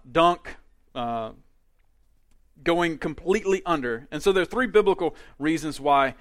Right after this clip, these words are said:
we immerse. And it's not just because we call ourselves Baptist. All right, so let's, let's be clear here.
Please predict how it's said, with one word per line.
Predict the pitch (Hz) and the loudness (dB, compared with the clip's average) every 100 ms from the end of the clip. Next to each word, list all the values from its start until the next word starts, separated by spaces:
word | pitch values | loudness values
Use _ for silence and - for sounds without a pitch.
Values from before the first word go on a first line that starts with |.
| - - | -18 -6
we | 143 147 | -4 -2
immerse. | 139 135 127 - | -4 -2 -4 -4
And | 165 170 170 | -6 -4 -4
it's | - | -4
not | 175 180 | -2 -2
just | 165 - | -4 -10
because | 147 147 | -8 -8
we | 135 | -6
call | 139 131 | -4 -4
ourselves | 123 123 107 | -4 -12 -14
Baptist. | - 104 101 78 - - - _ | -10 -8 -10 -14 -16 -16 -20 _
All | - | -14
right, | 107 90 | -12 -12
so | 110 110 - _ - | -12 -14 -18 _ -20
let's, | 120 - | -20 -14
let's | 127 | -14
be | - | -14
clear | - 123 104 | -14 -10 -10
here. | 104 98 | -10 -14